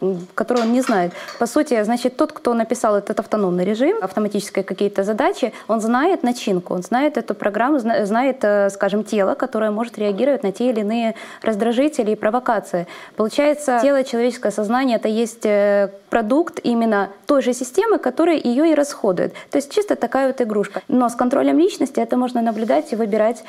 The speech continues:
эм, как повернуть то или иное действие. Любые, э, методы, которые отвлекают, э, личность, отключают её контроль,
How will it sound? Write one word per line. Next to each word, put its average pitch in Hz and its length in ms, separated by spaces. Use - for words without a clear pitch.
эм, 196 720
как 240 200
повернуть 240 540
то 220 100
или 214 200
иное 214 200
действие. 180 500
Любые, 214 500
э, 202 220
методы, 220 400
которые 208 360
отвлекают, 190 680
э, 208 200
личность, 294 380
отключают 247 600
её 220 140
контроль, 214 440